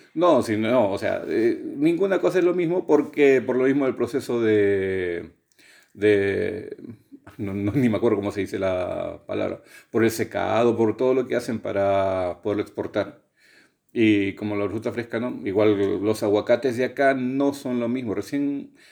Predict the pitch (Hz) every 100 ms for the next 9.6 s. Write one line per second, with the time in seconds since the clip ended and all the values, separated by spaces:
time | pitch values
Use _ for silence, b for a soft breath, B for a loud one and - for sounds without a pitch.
0 | b b - - 151 127 107 95 104 117
1 | - 98 113 131 131 151 143 143 127 113
2 | 110 - 110 110 101 107 110 107 101 101
3 | 104 104 101 98 104 107 - 98 104 -
4 | 143 101 95 - - 92 98 92 104 69
5 | - 87 87 85 85 - _ _ _ b
6 | b b b - 101 110 113 123 117 120
7 | 120 120 120 113 110 104 104 101 - 87
8 | 147 151 165 165 175 190 180 - 120 92
9 | - 95 85 - -